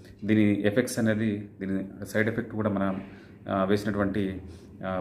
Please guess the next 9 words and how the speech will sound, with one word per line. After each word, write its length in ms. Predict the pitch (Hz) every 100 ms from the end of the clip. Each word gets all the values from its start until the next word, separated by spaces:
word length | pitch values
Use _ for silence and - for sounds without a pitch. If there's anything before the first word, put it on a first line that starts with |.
| 90
పత్తిలో 320 | 98 - 104
కానీ, 260 | 98 95 98
లేకపోతే 340 | 95 95 92
otherwise 420 | 92 95 90 95 92 - - 85
మిరపలో 340 | 95 101 104 101
కానీ 440 | 98 98 95 - - - - - -
ఎలాంటి 640 | 101 120 110 120 101 - - - 104
నష్టం 320 | 101 - 113
వాటిల్లకుండా, 640 | 101 110 107 107 104 98